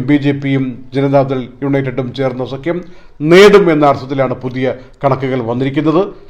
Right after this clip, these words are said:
നൂറ്റി ഇരുപത്തിനാല് സീറ്റ്, നൂറ്റി പന്ത്രണ്ട് സീറ്റിൽ പ്രതിപക്ഷമായ കോൺഗ്രസിൻ്റെയും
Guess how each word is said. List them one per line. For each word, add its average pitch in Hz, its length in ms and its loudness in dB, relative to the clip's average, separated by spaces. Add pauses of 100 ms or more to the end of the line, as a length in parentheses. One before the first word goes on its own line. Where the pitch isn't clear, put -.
(140)
നൂറ്റി 135 240 -2
ഇരുപത്തിനാല് 123 480 -6
സീറ്റ്, 110 260 -10 (140)
നൂറ്റി 131 300 -4 (540)
പന്ത്രണ്ട് 151 400 2
സീറ്റിൽ 135 280 -4 (500)
പ്രതിപക്ഷമായ 139 640 2 (760)
കോൺഗ്രസിൻ്റെയും 143 680 2